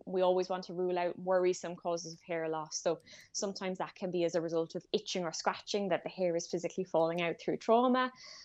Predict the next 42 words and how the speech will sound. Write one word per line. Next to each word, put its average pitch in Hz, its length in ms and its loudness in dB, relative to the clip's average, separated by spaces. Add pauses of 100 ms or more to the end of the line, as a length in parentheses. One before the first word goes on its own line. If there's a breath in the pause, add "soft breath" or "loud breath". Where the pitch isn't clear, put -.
(100)
Um, 220 200 2
or 277 160 2
sometimes 339 500 -4
it 277 100 -2
can 254 120 2
be 247 80 0
some 240 180 -2
hormonal 220 460 2
diseases. 170 400 -4
But 196 120 2
if - 140 0
you've 190 160 -4
been 285 160 4
to 294 100 2
your 277 80 6
vet 269 200 4
already, 254 340 2
they've 226 180 0
said 220 280 -2
nothing 240 440 -2
to 226 120 -8
worry 214 240 2
about, 196 260 0
then 175 100 -4
that's 185 220 -4 (100)
brilliant. 165 360 0
We've 170 180 -6
worried 170 300 0
out 180 160 0
the, 170 120 2 (220)
ruled 208 240 8
out 185 160 2
the 185 60 0
worrisome 175 420 0
causes. 156 220 -4 (600 loud breath)
In 233 160 0
that 277 260 -4
situation, 196 680 -2
what 196 320 0
I'd 208 180 0
say 165 280 4
is 156 180 0